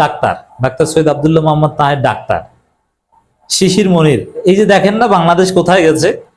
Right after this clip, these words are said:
ডাকসু নির্বাচন হচ্ছে, ভিপি ক্যান্ডিডেট প্রায় সবাই, উল্লেখ করার মতো যত ক্যান্ডিডেট, মানে এটা at least নিশ্চিত, যিনি ডাকসুর ভিপি হচ্ছেন, হান্ড্রেড পার্সেন্ট নিশ্চিত তিনি মাদ্রাসার ছাত্র।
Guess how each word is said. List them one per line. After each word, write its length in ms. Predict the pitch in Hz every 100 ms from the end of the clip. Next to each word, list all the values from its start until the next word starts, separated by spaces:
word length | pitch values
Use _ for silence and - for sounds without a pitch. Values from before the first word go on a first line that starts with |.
| _ _ _ _ _ _ _ -
ডাকসু 360 | 165 185 180 220
নির্বাচন 380 | 202 190 214 220
হচ্ছে, 320 | 196 190 - 110 - - _ _ _ _ _ _ -
ভিপি 280 | 151 170 180
ক্যান্ডিডেট 400 | 190 190 196 208 -
প্রায় 300 | 196 208 233 226
সবাই, 220 | 196 143 104 156
উল্লেখ 260 | 185 202 214
করার 200 | 214 214
মতো 140 | 208 214 175
যত 160 | 202 208
ক্যান্ডিডেট, 320 | 180 147 113 - - _
মানে 160 | - 220 226
এটা 140 | 233 254
at 80 | 247
least 160 | 233 -
নিশ্চিত, 260 | 160 - 101 - _ _ _ _
যিনি 160 | 139 190 202
ডাকসুর 320 | 185 185 214 165
ভিপি 220 | 156 185 170
হচ্ছেন, 320 | 180 180 127 90 - _ _ _ _ _ _ -
হান্ড্রেড 360 | 180 226 233 233
পার্সেন্ট 320 | 214 185 208 175
নিশ্চিত 280 | 175 180 226
তিনি 160 | - 156 135
মাদ্রাসার 440 | 131 135 139 131 -
ছাত্র। 200 | 92